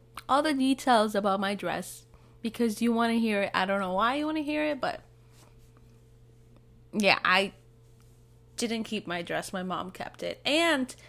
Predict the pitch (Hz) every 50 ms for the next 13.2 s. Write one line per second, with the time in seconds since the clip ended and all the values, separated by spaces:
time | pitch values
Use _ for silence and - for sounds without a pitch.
0 | - - 240 240 240 220 226 240 214 214 220 233 254 233 202 - 190 202 208 -
1 | - - - - 214 196 196 185 185 214 202 202 202 - 214 - - 214 185 185
2 | 185 190 185 180 202 208 208 208 196 - 208 196 233 254 285 240 208 - - -
3 | - - _ _ _ _ _ _ _ - - 233 233 233 214 190 - - 208 196
4 | 196 202 226 262 277 294 277 285 285 269 254 240 233 220 - - 202 185 190 196
5 | - - - 190 190 185 185 185 185 196 - - - - 196 196 190 185 - -
6 | - 208 196 190 185 185 185 190 185 180 175 175 175 - _ _ _ _ _ _
7 | _ _ _ _ - - 254 233 202 175 170 175 180 175 - - 226 214 220 226
8 | 226 208 202 196 202 202 202 202 190 - - 190 202 196 196 202 196 - - 190
9 | 190 190 185 185 - 185 185 185 185 185 - - 180 185 - - 208 220 240 247
10 | 247 226 208 202 202 - - 180 175 165 170 170 180 - - - - _ - -
11 | - - - - - 226 208 208 202 208 208 208 - 233 214 - - 208 214 214
12 | 208 190 202 190 185 185 180 185 175 170 165 165 - - 170 156 151 170 220 320
13 | 330 - -